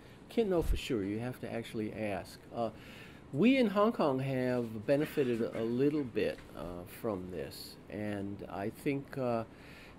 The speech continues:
uh, it's very possible that, um, Chinese, well, you're talking about Chinese students coming this way, but I'm, I'm,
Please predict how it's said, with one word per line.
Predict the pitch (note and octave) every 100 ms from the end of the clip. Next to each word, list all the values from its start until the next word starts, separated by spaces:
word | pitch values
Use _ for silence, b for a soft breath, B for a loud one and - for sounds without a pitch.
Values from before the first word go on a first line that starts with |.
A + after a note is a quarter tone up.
| -
uh, | A2+ G#2 G#2 G2+ G2+
it's | A2 A2
very | - B2+ B2+
possible | - B2+ B2 A#2+ A2 G#2 G2+
that, | G#2 G2+ - - -
um, | A2 G#2 G2 - - - - - - - - - - - - - -
Chinese, | D3+ C3+ B2+ A#2 - - -
well, | C#3+ C#3 D#3+
you're | E3
talking | G#3 F#3
about | D#3+ C3
Chinese | F3 D3 B2+
students | - C#3 -
coming | D3 A#2+ B2+
this | D#3 -
way, | G#2
but | A2
I'm, | C3 D3+
I'm, | B2